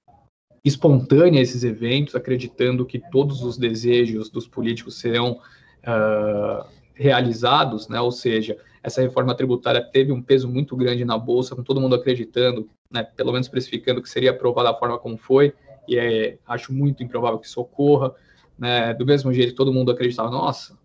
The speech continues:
privatização da Eletrobras, agora vai." Chegou lá, não foi uma privatização. Vamos aumentar o capital, depois possivelmente tem uma privatização, enfim.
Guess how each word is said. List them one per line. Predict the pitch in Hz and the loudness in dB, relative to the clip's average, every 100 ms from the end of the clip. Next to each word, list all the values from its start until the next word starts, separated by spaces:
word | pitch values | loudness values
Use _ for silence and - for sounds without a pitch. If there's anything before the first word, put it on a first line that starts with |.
| _ | _
privatização | - 131 131 123 139 | -2 0 0 -2 0
da | 143 | 2
Eletrobras, | 135 139 120 123 127 117 - - - | 2 0 -2 2 2 2 -2 -14 -18
agora | 117 135 143 | -2 0 2
vai." | 117 123 120 214 - _ _ _ | 0 2 2 0 -10 _ _ _
Chegou | - 262 311 | -12 -8 -4
lá, | 127 156 190 - | -2 0 0 -2
não | 208 370 | -8 -10
foi | - - 127 123 | -12 -2 0 2
uma | 107 | -2
privatização. | 113 120 113 170 147 - 123 113 | -10 -10 -4 -4 -2 0 0 0
Vamos | 123 311 285 | -4 -4 -4
aumentar | 311 269 - | -6 -6 -6
o | |
capital, | - - - 135 170 143 | -6 -8 -2 2 4 4
depois | 123 - 156 196 180 - - | 0 0 4 6 6 2 -8
possivelmente | 143 139 135 131 127 | -10 -4 -4 -4 -6
tem | - | -6
uma | 135 | -6
privatização, | 127 123 117 117 - 151 139 | -6 -6 -6 -10 -4 -2 -2
enfim. | 127 - | -4 -8